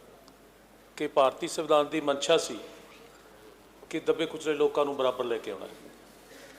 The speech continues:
ਭਾਰਤੀ ਸੰਵਿਧਾਨ ਲਾਗੂ ਹੋਇਆ ਤਾਂ ਦਸ ਸਾਲ ਦੀ ਪ੍ਰੋਵੀਜ਼ਨ ਕੀਤੀ ਸੀ, ਜਿਹਦੇ ਵਿੱਚ ਜਨਗਣਨਾ ਦੇ ਆਧਾਰ ਤੇ ਨੌਕਰੀਆਂ ਵੀ ਦਿੱਤੀਆਂ ਜਾਣਗੀਆਂ,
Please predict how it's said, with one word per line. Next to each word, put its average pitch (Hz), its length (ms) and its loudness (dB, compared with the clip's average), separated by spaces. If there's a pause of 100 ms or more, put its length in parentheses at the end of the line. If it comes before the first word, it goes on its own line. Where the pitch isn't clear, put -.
(920)
ਭਾਰਤੀ 143 280 2
ਸੰਵਿਧਾਨ 160 340 2
ਲਾਗੂ 151 280 4
ਹੋਇਆ 156 160 4
ਤਾਂ 160 140 0
ਦਸ 143 260 4
ਸਾਲ 143 140 2
ਦੀ 135 80 -8
ਪ੍ਰੋਵੀਜ਼ਨ 131 320 -6
ਕੀਤੀ 123 280 -12
ਸੀ, 135 160 -14
ਜਿਹਦੇ 123 240 -6
ਵਿੱਚ 117 320 -6 (1080)
ਜਨਗਣਨਾ 156 580 2
ਦੇ 147 140 2
ਆਧਾਰ 135 240 4
ਤੇ 113 260 -6 (200)
ਨੌਕਰੀਆਂ 139 380 -2
ਵੀ 151 60 -6
ਦਿੱਤੀਆਂ 147 260 -6
ਜਾਣਗੀਆਂ, 147 420 -2